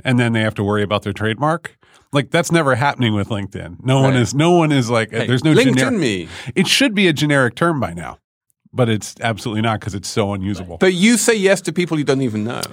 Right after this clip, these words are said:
Speaker 1: It's just such a bad scenario 'cause I feel terrible, but then it's like, "We offer consulting services in Guam," and you're just like, "Oh, God." I, and I,
Speaker 2: <laughs>
Speaker 1: I don't know what to say, and you kinda just wanna be like, "Not now," but then you,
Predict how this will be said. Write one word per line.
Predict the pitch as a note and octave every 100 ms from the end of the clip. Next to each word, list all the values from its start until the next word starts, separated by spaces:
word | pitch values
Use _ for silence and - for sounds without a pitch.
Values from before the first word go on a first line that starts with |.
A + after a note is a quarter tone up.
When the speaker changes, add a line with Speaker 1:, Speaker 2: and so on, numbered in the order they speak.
| - - - - _
Speaker 1:
It's | G#3 -
just | C#4 -
such | - A3 G3+
a | C#3
bad | C3 C3 C3
scenario | - A#2 A2+ A2+ A2
'cause | G#2+ B2+
I | C3+
feel | - F3
terrible, | F#3 D3+ C3+ C3+ B2 B2+
but | B2 A#2+
then | D3
it's | D3+ B2+ C#3
like, | C3 B2 A2+ -
"We | A#2+ B3 D4+
offer | G3+ G#3 A#3 G#3 F#3
consulting | - E3+ - A#3+ A#3+ A3 E3+
services | - E3+ E3 D#3+ C#3 D#3 C#3+ B2+
in | C#3
Guam," | B2 F#3 A#3 C4 E3
and | C3+
you're | B2+
just | C#3+ C3+ -
like, | A#2+ G2
"Oh, | C3 C#3 B2+ G#2+
God." | - B2+ C3 C3 B2
I, | B2
and | F#3+ D#3
I, | E3 - F#3
Speaker 2:
<laughs> | -
Speaker 1:
I | -
don't | A3
know | A3+
what | G#3+ G3
to | E3+
say, | - F#3+ G3+ G#3 F3+
and | F3
you | E3+
kinda | - G#3+ B3 A#3
just | F3 -
wanna | D#3+
be | C#3 C#3+
like, | C3 A2
"Not | B2+ C#3 B2+
now," | B2+ B2+ C#3+
but | B2+
then | B2+
you, | B2+